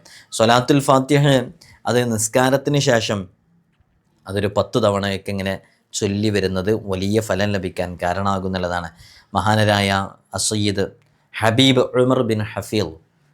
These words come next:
നിങ്ങൾ കേട്ടിട്ടുണ്ടാവും മഹാനവറുകളെ. നമ്മുടെ, ആ, ഷെയ്ഖുന, ആ, സുൽത്താനുൽ ഉലമ കാന്തപുരം ഉസ്താദ് തവ്വലല്ലാഹു ഉംറ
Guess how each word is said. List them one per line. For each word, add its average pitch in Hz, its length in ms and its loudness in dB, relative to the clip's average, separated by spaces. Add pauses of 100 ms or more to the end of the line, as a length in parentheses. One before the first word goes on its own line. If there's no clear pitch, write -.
(100)
നിങ്ങൾ 107 180 -2
കേട്ടിട്ടുണ്ടാവും 101 560 -2
മഹാനവറുകളെ. 90 680 -4 (520)
നമ്മുടെ, 92 300 -2 (320)
ആ, 90 80 -4 (880)
ഷെയ്ഖുന, 98 420 -2 (420)
ആ, 92 60 -6 (720)
സുൽത്താനുൽ 113 640 2
ഉലമ 101 320 0 (600)
കാന്തപുരം 101 540 0
ഉസ്താദ് 87 420 -4 (120)
തവ്വലല്ലാഹു 95 600 0
ഉംറ 101 340 -2